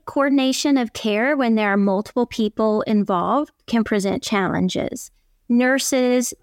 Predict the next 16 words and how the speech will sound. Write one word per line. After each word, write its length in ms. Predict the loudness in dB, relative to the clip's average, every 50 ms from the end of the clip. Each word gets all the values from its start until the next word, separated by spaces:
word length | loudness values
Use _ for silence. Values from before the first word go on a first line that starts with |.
| -2
diabetes 720 | 0 2 2 2 2 2 2 2 2 2 2 0 0 -2 -6
care 320 | -6 -2 -2 0 2 2
and 100 | 2 2
education 720 | 0 0 -2 -4 -6 -2 -2 -2 -2 0 0 0 0 0
specialists, 1040 | 0 -2 -2 -2 -2 -2 -2 -2 0 0 2 2 0 0 -2 -4 -8 -16 -18 -20 -20 _ _ _ _ _ _ _ -2
physician 560 | -2 0 2 0 0 0 0 0 0 0 2
residents, 720 | 2 0 0 0 2 2 2 2 2 0 0 -2 -4 -6 -10
attendings, 880 | -12 -12 -10 -4 -2 0 2 2 2 2 2 2 2 2 2 0 -2 -6 _
case 400 | -8 -2 -2 -2 -2 -2 -2 -2
managers, 640 | 0 0 2 2 2 0 0 0 -2 -2 -2 -2
dietitians, 1040 | -2 -2 -2 -2 -4 -6 -2 -2 -2 -2 0 -2 0 0 2 2 2 2 2 0 -4 _ _ _ _ _ _ -4
and 160 | 0 2 2
most 260 | 2 2 0 -2 -4
importantly, 560 | -4 -4 -4 -2 0 0 0 0 0 0 -2 -2
the 80 | -2
patient. 640 | -4 -2 -2 -2 -2 -2 -2 -2 -2 -2 -2 -4